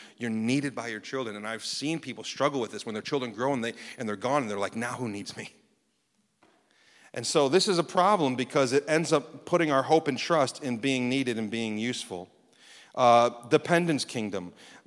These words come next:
Um, this is the idea that I, I have people around me that help me and give me what I need whenever I want it. I have one daughter that, that likes this kingdom. My other daughter, one of my other daughters, likes the next kingdom, which is independence kingdom, which is my life is worth living as long as I can do it on my own.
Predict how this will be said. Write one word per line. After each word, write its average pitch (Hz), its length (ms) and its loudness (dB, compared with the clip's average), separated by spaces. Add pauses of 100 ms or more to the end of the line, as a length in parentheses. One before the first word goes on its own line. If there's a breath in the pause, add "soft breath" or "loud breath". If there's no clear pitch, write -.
Um, 113 240 0
this 151 200 4
is 143 100 -2
the 131 120 2
idea 131 380 2
that 127 280 0
I, 123 200 -2
I 123 120 -4
have 131 200 -2
people 135 200 0
around 127 180 2
me 127 80 0
that 117 120 -4
help 135 220 -4
me 107 200 -8
and 104 80 -10
give 113 120 -6
me 117 120 -6
what 113 140 -4
I 110 60 -4
need 110 220 -6
whenever 104 380 -4
I 101 100 -2
want 95 300 -6
it. 92 60 -8
I 107 80 -2
have 107 120 -2
one 113 160 0
daughter 107 220 2
that, 104 300 -8
that 110 120 -8 (460)
likes 117 280 -6
this 120 160 -4
kingdom. 101 380 -6 (240 loud breath)
My - 140 2
other 143 240 6
daughter, 110 500 2
one 117 160 4
of 151 80 6
my 139 60 6
other 120 100 4
daughters, 113 260 2
likes 120 200 -2
the 131 120 4
next 147 340 4
kingdom, 98 340 -4 (240 loud breath)
which 117 180 -4
is 120 220 -2
independence 123 600 -2
kingdom, - 380 -12 (440 loud breath)
which 127 200 -6
is 113 300 -2 (160 loud breath)
my 139 220 6
life 139 280 4
is 113 80 -4
worth 123 140 0
living 120 300 0
as 113 120 -4
long 131 180 0
as 131 80 -4
I 135 120 2
can 143 140 -4
do 151 160 4
it 165 40 8
on 175 100 8
my 185 140 10
own. 208 240 2